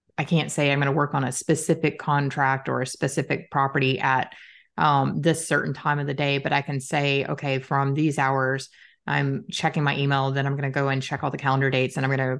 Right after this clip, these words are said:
do this, and then I'm gonna, you know, do that." Um, but it is very helpful to see where you have those open spaces, like you said, because some, some tasks may actually take longer than you expected it to, or something might be shorter. Um,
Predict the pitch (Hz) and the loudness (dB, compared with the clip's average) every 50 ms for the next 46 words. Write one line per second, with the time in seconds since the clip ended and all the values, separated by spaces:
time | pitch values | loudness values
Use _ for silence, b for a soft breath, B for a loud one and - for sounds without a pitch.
0 | - - - 147 143 143 139 135 135 131 - 143 139 135 135 135 135 127 131 131 | -4 -2 0 2 2 4 4 2 2 0 -2 -2 -2 -2 -2 -2 -2 -4 -6 -8
1 | - _ - 143 143 98 113 139 170 - 151 143 139 135 139 131 131 - B B | -10 _ -6 -4 -4 -2 -4 -4 -2 0 0 2 2 2 2 2 2 0 B B
2 | B B B B B B B - - 165 160 156 147 143 143 143 139 135 - _ | B B B B B B B 0 4 4 6 6 6 4 4 2 0 -2 -6 _
3 | _ _ _ _ _ - 180 170 165 151 151 160 170 165 165 160 151 147 139 135 | _ _ _ _ _ 2 4 6 6 6 6 6 4 4 2 0 0 0 0 0
4 | 143 135 - - 139 143 131 135 - 143 135 139 143 135 131 131 135 135 131 - | -2 -4 -4 -4 -6 -6 -6 -2 -2 0 0 2 2 0 0 0 0 0 0 0
5 | 139 135 135 135 131 127 - - 131 127 - 135 135 135 - - 127 131 - - | 0 0 2 0 -2 -2 -2 -2 -4 -2 -2 -2 -4 -2 -2 -2 -2 -2 -2 -4
6 | 123 - 135 123 - - 135 131 - - 135 120 - - 143 135 - 143 131 131 | -4 -2 -4 -4 -4 -4 -4 -2 0 0 0 0 0 -2 -4 -2 0 0 0 0
7 | 131 - 147 143 135 - - _ _ _ - - - 180 185 175 - 170 151 156 | 0 0 -2 -2 -2 -4 -10 _ _ _ -6 -2 2 2 2 2 2 0 0 0
8 | 160 - - - 151 170 165 139 139 160 - - - 143 143 139 - 143 139 - | -2 -6 -4 -2 0 2 2 2 0 -2 -4 -4 -4 -4 -4 -2 -2 -4 -4 -2
9 | - 147 131 127 135 135 143 147 156 160 156 - - - _ _ _ _ - 147 | 0 0 2 2 2 2 2 2 2 2 2 0 -4 -12 _ _ _ _ 0 0
10 | 143 139 139 135 - - - 135 131 131 - 143 156 - - - 151 160 190 202 | 2 2 0 -2 -4 -4 -4 -4 -2 0 0 0 0 0 0 0 2 4 4 4
11 | 170 135 123 120 131 135 B B B B B B B B - - 156 151 147 147 | 4 4 2 0 -2 -6 B B B B B B B B -2 0 0 2 2 2
12 | 143 143 135 143 - - 139 131 - - 156 139 143 151 151 156 170 180 180 - | 2 2 2 0 0 -2 -4 -4 -2 0 0 2 2 2 2 2 0 0 -4 -4
13 | - - 143 135 135 131 131 135 139 | -2 0 2 2 2 0 -2 -4 -6